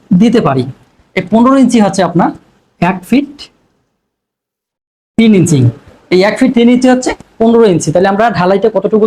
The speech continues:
দেব? পনেরো ইঞ্চি দেব। আবার দেখা যায় অনেক সময় আমরা যারা ডিজাইনগুলো করে থাকি, লোডের উপরে নির্ভর করে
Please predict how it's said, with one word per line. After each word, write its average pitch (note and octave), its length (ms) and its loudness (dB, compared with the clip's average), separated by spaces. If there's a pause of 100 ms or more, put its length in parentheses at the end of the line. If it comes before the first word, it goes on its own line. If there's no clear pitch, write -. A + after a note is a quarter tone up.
দেব? G#3+ 100 0 (460)
পনেরো A#3+ 320 2
ইঞ্চি F#3 260 0
দেব। C#3+ 100 -2 (800)
আবার A#3 240 0 (100)
দেখা B3 260 -2
যায় G#3+ 140 0 (400)
অনেক B3 260 0 (100)
সময় E3+ 280 -2 (680)
আমরা E3+ 200 -2 (120)
যারা F3 180 0 (460)
ডিজাইনগুলো E3+ 520 0
করে D#3+ 220 2
থাকি, D#3 240 -4 (460)
লোডের F3 380 2
উপরে F#3 260 0 (220)
নির্ভর F#3 280 0 (120)
করে G3+ 180 0